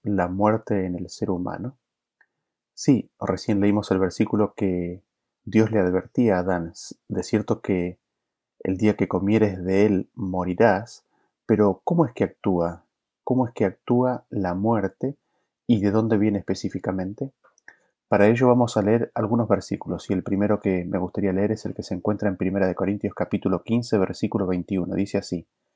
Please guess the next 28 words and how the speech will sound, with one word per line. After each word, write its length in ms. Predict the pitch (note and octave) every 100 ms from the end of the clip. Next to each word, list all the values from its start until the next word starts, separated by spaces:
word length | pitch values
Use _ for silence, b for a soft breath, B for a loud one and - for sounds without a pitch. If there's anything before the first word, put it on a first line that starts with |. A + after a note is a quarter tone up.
| _ _ _ _ -
"Porque 280 | G#2 - G2
por 180 | F#2+
cuanto 340 | - G2 F#2+ F#2+
la 100 | F#2+
muerte 560 | G2+ C3 C3+ C#3+ - -
entró 540 | G#2+ F#2+ - A2+ A2
por 180 | G2+ F#2+
un 140 | G2+
hombre, 500 | B2+ G#2+ G2 A2+ A#2 _ _ _ _ -
también 480 | G2+ F#2+ G#2 A#2 A2
por 180 | G#2 G2+
un 160 | G2
hombre 420 | B2 C3+ C#3+ C#3 _
la 220 | G#2+ G2
resurrección 920 | F#2 F#2 - F2+ F#2+ - - D3 D#3 - _ _ _ _ -
de 140 | G#2
los 160 | F#2+ F#2+
muertos". 640 | F#2+ E2+ - - - - _ _ _ _
Noten 240 | F#2 - G2+
ustedes 340 | A#2 A2 G#2+
que 400 | - G#2 F#2+ - _ _
nos 240 | - F#2+ G2
dice 360 | B2 - A2+
que 300 | - G2+ F2 - _ _ _ _ -
por 140 | G2
un 160 | A#2 C#3+
hombre 480 | D#3+ D#3+ C#3+ - _
entró 680 | G#2+ F#2 - - C3+ D#3+